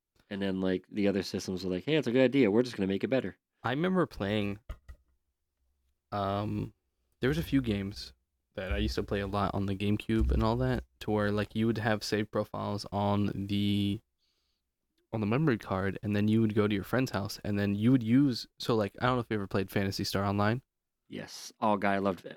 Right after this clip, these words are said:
Speaker 1: uh, Phantasy Star Online, too.
Speaker 2: It
Speaker 1: I
Speaker 2: was
Speaker 1: played the shit out of that game.
Speaker 2: Yeah, yeah. So,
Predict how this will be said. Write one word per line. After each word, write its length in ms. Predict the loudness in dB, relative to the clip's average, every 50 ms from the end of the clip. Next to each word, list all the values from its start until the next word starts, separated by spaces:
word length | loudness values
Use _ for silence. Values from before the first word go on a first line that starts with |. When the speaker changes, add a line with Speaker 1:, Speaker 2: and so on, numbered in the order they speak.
| -14 _
Speaker 1:
uh, 120 | -8 -8 -8
Phantasy 320 | -6 -8 -8 -6 -6 -8
Star 200 | -6 -6 -4 -4
Online, 260 | -4 -4 -4 -6 -8 -8
too. 260 | -10 -10 -10 -10 -12 -14 _ _ _ _ _ _ _
Speaker 2:
It 60 | -6
Speaker 1:
I 20 | -6
Speaker 2:
was 120 | -4 -4 -4
Speaker 1:
played 180 | -6 -6 -4
the 100 | -6 -8
shit 420 | -8 -6 -6 -4 -2 0 0 0 0
out 140 | 0 -2
of 60 | -4 -6
that 100 | -6 -8
game. 180 | -8 -10 -10 -12 -12 -8
Speaker 2:
Yeah, 160 | -4 -2 -2 0
yeah. 160 | 0 -2 -4 -6 _ _ _ _ _ _ _ _ _
So, 540 | -8 -2 2 2 4 4 4 2 2 0 -4